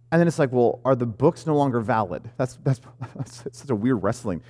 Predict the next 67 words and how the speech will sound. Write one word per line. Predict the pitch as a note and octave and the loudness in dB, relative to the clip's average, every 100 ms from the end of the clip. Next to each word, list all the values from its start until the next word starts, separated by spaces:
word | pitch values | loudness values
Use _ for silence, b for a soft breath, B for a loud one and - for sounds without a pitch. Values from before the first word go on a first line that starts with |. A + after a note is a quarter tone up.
| b b | b b
It's | - | -2
like, | F3+ | 2
"Well, | F#3+ D#3+ | 2 4
no, | G#3 | 4
the | D#3+ | 4
book | D3+ B3 | 2 0
is | A#3 | 2
really | G3 E3 | 2 4
good, | E3 | 2
but | D3+ | 2
don't | D3+ G#3 | 2 2
look | G#3 | 0
at | F3 | 2
their | D3+ | 4
life | C#3+ B2 A#2 | 6 4 4
because | D3 C3+ | 0 2
their | C#3+ | 4
life | E3 C3+ | 4 2
is | G#2 | 0
miserable | A2+ D#3+ F3 E3 F3 | 2 2 2 2 4
and | B2 | 4
horrible, | C#3 D3 D3 D3 B B | 4 4 4 0 B B
and | A#2+ | 2
I | |
don't | D3+ | 4
agree | F3 E3+ | 4 4
with | E3+ | 6
what | D#3+ | 4
they're | D3+ | 4
doing, | D#3 D#3+ D3 C#3 - B | 4 2 2 0 -6 B
but | E3+ | 2
the | D3+ | 6
book | C3+ A3+ - | 6 6 6
is | - | 4
good." | G2+ C2 - b b b b _ _ _ - - | 2 -2 -10 b b b b _ _ _ -20 0
But | F#3 - | 4 6
it | F3+ | 6
almost | G#3 B3+ C4+ | 8 6 6
like | F3 D#3+ C#3 | 4 4 6
their | D#3+ | 8
life | D3+ D3+ F#3 G3+ - - - b b - | 8 6 6 4 0 -12 -20 b b -4
and | D3+ D3+ | 0 4
their | C#3+ C#3 | 6 8
lack | C#3 F3 F3+ | 6 4 0
of | |
integrity | D3+ C3 E3+ D#3+ D3+ | -2 0 0 2 0
or | C#3 | 0
the | A#2 | 0
fact | D3+ D3+ | -2 -2
that | B2+ | 0
they've | B2 | 0
gone | C#3 C#3+ | 0 0
down | C3 B2+ | 0 0
a | A#2 | -4
slippery | - D3 C3 | -8 -6 -6
slope | B2 C#3 B2+ A#2+ - | -4 2 2 2 0
or | B2+ | 0
they've | A#2 A#2 A2+ b b | 2 0 -4 b b
forsaken | - C#3+ - E3 D#3 | -6 -2 2 2 0
Christ | C3 - C3 C3 C3 | -2 0 0 0 0
or | |
whatever | A#2+ D3 C#3 | 2 2 2
it | C3 | 2
is | B2+ | 0
that | A#2 | -2
they're | A2 | -2
doing, | A#2+ C3+ A2+ | 0 0 -2